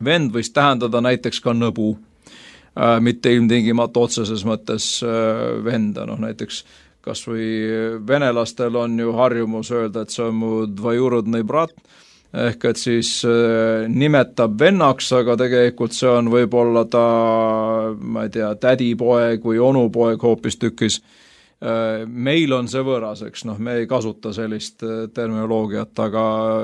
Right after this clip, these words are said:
Jeesuse ajal juudid kasutasid. Mida me nendest vendadest ja õdedest veel teame? Johannese seitse viis ütleb, et nad ei uskunud Jeesusesse kui Messiasse tema maapealse teenistuse ajal.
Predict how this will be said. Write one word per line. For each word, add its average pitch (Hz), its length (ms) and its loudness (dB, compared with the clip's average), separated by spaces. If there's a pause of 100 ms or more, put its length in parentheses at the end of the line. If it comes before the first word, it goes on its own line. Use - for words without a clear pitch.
(160)
Jeesuse 127 480 -2
ajal 135 240 -4
juudid 139 260 -6
kasutasid. 104 600 -6 (220)
Mida 127 420 2
me 139 140 4
nendest 131 360 0
vendadest 139 540 0
ja 151 120 0
õdedest 131 420 -2
veel 202 160 -2
teame? 110 400 -2
Johannese 120 480 -4
seitse 143 400 -4
viis 165 240 -4
ütleb, 120 400 -2
et 120 160 -4
nad 123 240 0
ei 120 80 0
uskunud 120 600 0
Jeesusesse 120 680 -4
kui 113 140 -2
Messiasse 120 720 -2
tema 127 240 0
maapealse 110 560 0
teenistuse 110 480 -4
ajal. 98 240 -8